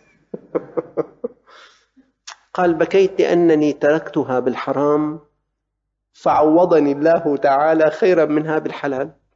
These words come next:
الله بعث له كل صحن الكوسة، ويلي طابخت الكوسة كمان بعث له إياها. والله يا أخوان، لو صبر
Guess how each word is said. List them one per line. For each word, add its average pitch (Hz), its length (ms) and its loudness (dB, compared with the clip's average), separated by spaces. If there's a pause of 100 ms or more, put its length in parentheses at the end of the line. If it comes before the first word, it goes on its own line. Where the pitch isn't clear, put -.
(440)
الله 165 220 4
بعث 160 320 0
له 165 80 4
كل 180 200 0
صحن - 280 -4
الكوسة، 160 560 0 (760)
ويلي 151 280 4
طابخت 160 440 0
الكوسة 139 420 0
كمان 127 400 -4 (160)
بعث 131 300 -6
له 127 60 -4
إياها. 139 240 -10 (880)
والله 139 260 2
يا 123 160 0
أخوان، 120 320 -8 (540)
لو 147 300 4
صبر 170 480 2